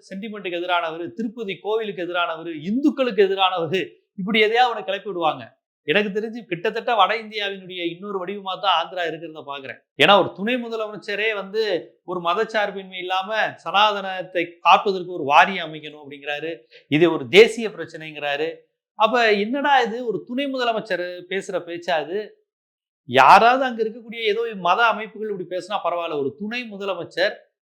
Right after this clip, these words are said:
"நான் வந்து இந்து தர்மத்தை பாதுகாக்கணும், இ-, மசூதியை, சர்ச்செல்லாம் யாராவது இப்படி பேசியிருந்தா விடுவீங்களா?" அப்படிங்கிறாரு. கரெக்டா சங் பரிவார்கள் என்ன பேசுவாங்களோ, வலதுசாரிகள் என்ன மாதிரி விமர்சனம் வைப்பாங்களோ, அதே மாதிரி பவன் கல்யாண் பேசுறாரு.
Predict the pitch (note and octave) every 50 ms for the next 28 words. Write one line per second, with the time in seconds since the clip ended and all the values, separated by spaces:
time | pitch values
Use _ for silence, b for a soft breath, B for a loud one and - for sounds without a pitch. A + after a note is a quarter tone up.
0 | _ - E3 D3+ D#3+ E3+ F3+ F3+ F3+ F3 F3 E3+ E3+ F3+ F#3+ F3 F3 E3+ E3 D#3+
1 | D3+ D#3+ C#3+ D3+ E3 E3 E3+ E3+ D#3+ D#3+ D#3 D#3 E3 E3 E3+ - _ _ _ _
2 | _ _ - C3 B2 B2 A#2+ A#2 - _ - D#3 E3 - A#3 A3+ G#3+ G#3+ G#3 G3+
3 | F3 F#3 E3+ E3+ F3+ E3+ - - G#3 F#3+ F#3 F#3+ F#3 F3+ E3+ D#3+ D3+ D3 D3+ D#3+
4 | E3+ E3+ E3 D3+ C3+ - E3+ E3+ E3+ F3 D#3+ E3 D#3+ C#3+ C#3+ D#3 E3 D#3+ D#3 D3+
5 | D3+ D#3+ D#3+ D#3 - C#3+ C#3 C#3 C3+ C3+ C3+ D3+ E3 - _ _ _ _ _ -
6 | G#3 G#3 A3 A3 - B3 A#3+ A3+ A#3 G#3 G#3 A3+ A3 G#3+ A#3 A3 A3 G#3+ G#3 G3+
7 | G3+ G3 G3 F3+ F#3+ F#3 E3+ F3 E3+ E3+ F#3 G3 F3+ - F3 F3 - - F#3 E3+
8 | D#3+ D#3+ F3 G3+ G3 E3+ E3 F#3 G#3 G3 G3 G3 F#3 F#3 F#3 F3 E3 D#3 D#3+ F3+
9 | F3+ F3 F3 E3 D#3+ D3+ D3+ E3 D#3+ D#3+ F3 E3 D#3 C#3+ - D3+ D3+ D3 D3+ F3
10 | G3 F3+ E3 F3+ G3+ C4+ D4 C#4+ B3+ B3 B3+ C4 B3+ G3 A3 G#3 G#3+ A3 F#3+ G3+
11 | F#3+ F3+ E3+ D3+ C#3 D3 C3+ - - A#2+ A2 -